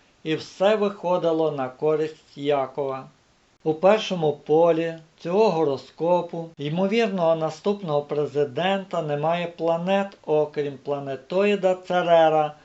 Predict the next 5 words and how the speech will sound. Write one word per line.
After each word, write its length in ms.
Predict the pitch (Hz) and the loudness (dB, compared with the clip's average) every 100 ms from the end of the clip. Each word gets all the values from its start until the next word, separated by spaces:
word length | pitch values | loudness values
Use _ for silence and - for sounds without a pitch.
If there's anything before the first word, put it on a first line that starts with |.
| _ _ - | _ _ -6
у 120 | 151 | -2
двадцять 500 | 143 151 139 - 139 | 0 0 -2 -8 -12
четвертому 760 | - 139 151 175 196 190 180 165 | -12 -12 -2 0 0 0 -6 -6
градусі 800 | 131 139 147 160 156 156 - 151 | -4 2 4 2 0 -10 -14 -16
Стрільця. 880 | - - 151 156 143 - 156 135 | -14 -8 -6 -6 -12 -6 -2 -2